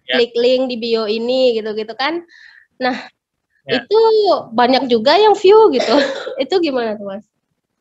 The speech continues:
Speaker 1: Ya, pertama, eh, kalau kita ngomongin, eh, harus ya nggak, nggak wajib, nggak harus juga sih ya. Kalau kita ngomongin ini kan hanya strategi agar mendapatkan views yang banyak. Tapi, eh, bukan hanya sekedar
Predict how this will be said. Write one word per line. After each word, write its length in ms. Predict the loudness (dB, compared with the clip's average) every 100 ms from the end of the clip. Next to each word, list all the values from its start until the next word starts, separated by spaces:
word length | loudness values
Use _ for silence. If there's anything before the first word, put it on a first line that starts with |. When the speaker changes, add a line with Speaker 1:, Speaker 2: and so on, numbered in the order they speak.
| _ _ _ _ _ _
Speaker 1:
Ya, 320 | -2 -2 -4 -10
pertama, 560 | -10 -6 -6 -2 -4
eh, 580 | -6 _ -12 -8 -6 -8 -10 _ _ _ _ _ _
kalau 300 | -4 -2 -2
kita 280 | -8 -6 -6
ngomongin, 760 | -4 -4 -4 -6 -8 -10 -12 -14
eh, 500 | -18 _ -12 -10 -10
harus 540 | -12 -8 -8 -6 -10 -8
ya 160 | -10
nggak, 200 | -10 -20 _ _
nggak 200 | -12 -12
wajib, 500 | -12 -14 -14 -14 -16 -16
nggak 220 | -18 -16
harus 400 | -12 -12 -12 -20 _
juga 360 | _ -12 -12
sih 160 | -12 -18
ya. 160 | -20 -20 _
Kalau 180 | -12 -12
kita 280 | -8 -8 -8
ngomongin 460 | -10 -10 -10 -14
ini 120 | -16
kan 160 | -12 -10
hanya 200 | -10 -12
strategi 640 | -10 -8 -8 -10 -14 -12 -10
agar 420 | -10 -8 -6 -8 -12 _ _ _
mendapatkan 640 | -8 -8 -8 -14 -14 -14
views 240 | -12 -12 -14
yang 160 | -18
banyak. 320 | -18 -14 -14 -14 _
Tapi, 400 | -12 -8 -8 -10 _ _ _ _
eh, 260 | -6 -4 -6
bukan 320 | -8 -4 -4
hanya 160 | -4 -6
sekedar 480 | -10 -12 -4 -4